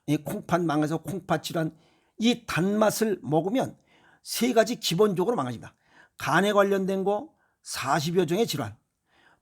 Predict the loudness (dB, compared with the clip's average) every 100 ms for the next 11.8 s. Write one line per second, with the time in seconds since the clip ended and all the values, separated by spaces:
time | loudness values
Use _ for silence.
0 | -10 -6 0 0 2 2 2 2 0 -4
1 | -6 -10 -2 0 0 0 0 0 -2 -2
2 | -4 _ _ _ _ _ -4 0 2 0
3 | -4 _ _ -8 -4 0 2 2 2 2
4 | -2 -2 0 0 0 -2 -2 -6 -12 _
5 | _ 0 2 2 -2 -6 -2 0 0 -4
6 | _ -2 -2 0 0 0 -2 -4 -2 -2
7 | -4 _ _ -6 -2 2 2 2 2 6
8 | 4 2 _ _ _ _ _ _ _ -8
9 | -6 -4 -4 -4 -8 -8 -8 -4 -2 0
10 | 0 0 -2 -4 -6 _ _ _ -10 -4
11 | 0 2 2 2 -4 -6 -12